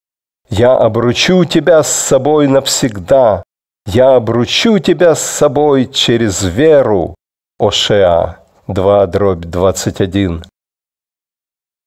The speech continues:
Нельзя недооценивать важность веры в Бога и доверия к Нему.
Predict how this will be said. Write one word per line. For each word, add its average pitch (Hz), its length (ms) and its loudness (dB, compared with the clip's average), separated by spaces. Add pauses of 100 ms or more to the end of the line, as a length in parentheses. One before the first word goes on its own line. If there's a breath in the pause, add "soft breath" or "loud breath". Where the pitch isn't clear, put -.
(280)
Нельзя 110 640 2
недооценивать 110 1040 0
важность 110 680 0
веры 113 360 0
в 95 160 -4
Бога 113 460 0
и 117 200 -4
доверия 104 680 0
к - 140 -14
Нему. 101 380 0